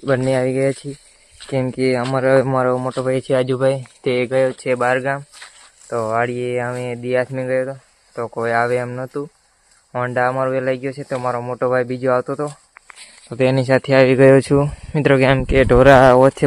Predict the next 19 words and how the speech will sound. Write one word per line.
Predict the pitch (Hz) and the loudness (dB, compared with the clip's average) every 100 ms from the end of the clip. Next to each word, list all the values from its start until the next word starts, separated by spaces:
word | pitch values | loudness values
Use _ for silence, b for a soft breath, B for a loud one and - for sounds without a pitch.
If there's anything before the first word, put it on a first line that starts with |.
| 127 | 2
બાંધવાના | 131 131 139 135 135 131 - | 2 4 4 4 0 -4 -2
છે | 143 143 - B B B B B - 127 | -2 -4 -10 B B B B B 0 0
એટલે | 113 120 123 123 117 | 2 4 6 6 4
હું | 127 127 123 | 2 2 4
આવ્યો | 123 131 131 | 6 6 4
હતો. | 143 135 - - - - - - B B B B B B - | 2 -2 -4 -8 -8 -8 -12 -16 B B B B B B -6
અને | 123 123 127 123 123 123 123 123 127 | -2 2 2 2 2 2 0 0 0
ઢોરા | 123 120 131 131 | 4 6 8 6
પણ | 127 127 123 123 | 4 4 4 4
બાંધી | 131 131 127 | 6 6 6
દીધા | 131 131 - | 6 6 4
છે | 143 135 | 2 4
અને | 131 127 127 | 2 0 2
નીણ | 131 135 127 | 4 4 6
પર | 131 127 | 4 4
કરી | 135 135 | 2 2
દીધી | 139 135 131 | 0 -2 -2
છે. | 147 151 - - B B B B B B - - - | -2 -4 -6 -16 B B B B B B -20 -20 -18
તો | - | -8